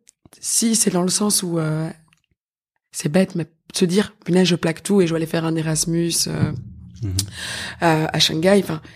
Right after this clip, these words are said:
Speaker 1: je me dis,
Speaker 2: Ouais.
Speaker 1: elle a eu un courage.
Speaker 2: Mhm.
Speaker 1: Moi, je suis le genre de personne où, euh, je suis peureuse.
Speaker 2: Mhm.
Speaker 1: Et à chaque fois, dans le sens où,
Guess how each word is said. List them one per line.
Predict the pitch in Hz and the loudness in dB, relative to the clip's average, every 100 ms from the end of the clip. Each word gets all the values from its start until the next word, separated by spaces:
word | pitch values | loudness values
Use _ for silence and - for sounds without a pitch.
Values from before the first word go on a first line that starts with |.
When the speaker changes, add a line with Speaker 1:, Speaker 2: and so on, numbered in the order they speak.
| - | -10
Speaker 1:
je | - | -2
me | |
dis, | 180 202 | 2 2
Speaker 2:
Ouais. | 95 | 2
Speaker 1:
elle | 156 | 2
a | 160 | 4
eu | 160 | 4
un | 160 | 2
courage. | 151 190 220 220 185 - | 0 0 0 0 -2 -4
Speaker 2:
Mhm. | 110 104 104 107 | -2 0 -2 -2
Speaker 1:
Moi, | 156 | 0
je | 170 | 0
suis | - | 0
le | 156 | -2
genre | 170 | -2
de | 160 | -2
personne | 160 - 196 175 | -2 2 2 0
où, | 160 | -2
euh, | 151 147 | -2 -4
je | 143 | -6
suis | - | -6
peureuse. | - 170 190 190 190 175 | -2 -2 0 0 2 0
Speaker 2:
Mhm. | 160 101 92 104 - - | 0 0 0 -4 -4 0
Speaker 1:
Et | |
à | 151 | 2
chaque | - 190 - | 2 0 0
fois, | 220 208 | 2 2
dans | 202 170 | 0 -4
le | |
sens | 160 196 - | -2 -2 -4
où, | 175 | -8